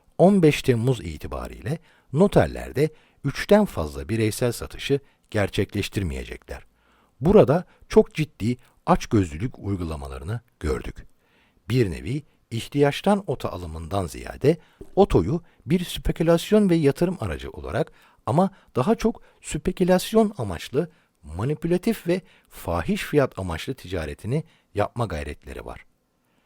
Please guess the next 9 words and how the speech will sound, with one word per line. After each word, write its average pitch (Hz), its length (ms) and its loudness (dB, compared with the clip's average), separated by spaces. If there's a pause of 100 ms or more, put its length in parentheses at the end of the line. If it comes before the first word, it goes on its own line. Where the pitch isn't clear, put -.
(340)
Biz 143 340 -8 (240)
son 202 400 2
iki - 200 0
haftadır 104 520 -4
aldığımız 90 480 -4
tedbirlerle 80 800 -8 (320)
bu 202 180 2
konu 160 260 6
hakkında 82 520 -4